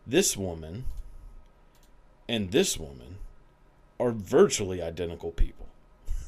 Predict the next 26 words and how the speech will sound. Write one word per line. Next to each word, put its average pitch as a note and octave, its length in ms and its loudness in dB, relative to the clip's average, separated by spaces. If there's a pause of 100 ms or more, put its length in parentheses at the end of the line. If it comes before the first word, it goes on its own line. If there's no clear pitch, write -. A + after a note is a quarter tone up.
(500)
Like, F2+ 280 -2 (400)
you C3+ 180 -2
can B2+ 120 -2
say G2 260 2
all B2 400 2
you A#2 200 -2
want. F2 280 -4 (320)
And A#2+ 200 2
one, G#2+ 300 2
Kim G#2+ 220 -6
Kardashian D#2 500 -6
is - 100 -10
hot - 220 -12
as - 100 -16
hell. - 260 -14 (160)
I F#2 180 -2
don't D#2+ 220 -6
care. C2+ 320 -14
And A#2 120 0
I A#2 60 4
know A2+ 160 2
this G#2 220 0
picture - 320 4
is - 60 -10
probably E2 220 -2
photoshopped. F#2+ 800 -4